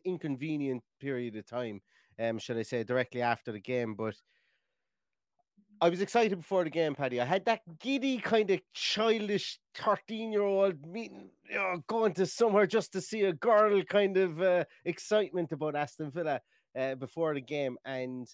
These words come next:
um, <laughs> the match wasn't really <laughs> that exciting until maybe the last ten minutes, when it burst into excitement when a certain Bertrand, Bertrand Traore came off the bench and with his first touch, just, he doesn't score tap-ins.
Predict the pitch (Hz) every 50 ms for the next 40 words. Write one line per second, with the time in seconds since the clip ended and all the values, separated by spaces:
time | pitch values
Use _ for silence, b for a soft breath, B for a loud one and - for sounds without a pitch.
0 | - 131 135 131 127 123 127 123 - _ _ _ _ - - - - _ _ _
1 | _ _ _ - 160 196 214 - - 185 165 180 165 165 - 170 196 165 - -
2 | - 196 160 - - 202 160 - - 190 175 185 185 - 180 165 143 - B B
3 | B 165 180 170 147 - 180 196 185 165 170 180 180 156 160 156 139 139 143 143
4 | 147 147 143 - - - 143 156 143 143 147 151 139 135 120 - - - b b
5 | b b b 147 151 147 139 - _ - 156 151 139 - - - 156 147 131 -
6 | 131 123 - - - 139 135 131 - 117 120 113 110 - _ _ _ _ - 120
7 | 123 - - 135 131 - 127 - - 123 123 - - 123 120 104 123 123 120 -
8 | - 120 113 - - 123 113 113 117 113 110 - _ 120 117 110 110 110 107 _
9 | - 98 - 117 117 104 - - 104 101 101 101 - _ 123 113 104 - _ -
10 | 120 110 101 - - - _ _ _ _ _ _ _ _ _ - 123 117 - _
11 | _ _ - 131 127 127 151 151 135 127 - - 139 135 120 - 131 127 123 -
12 | 113 101 98 - -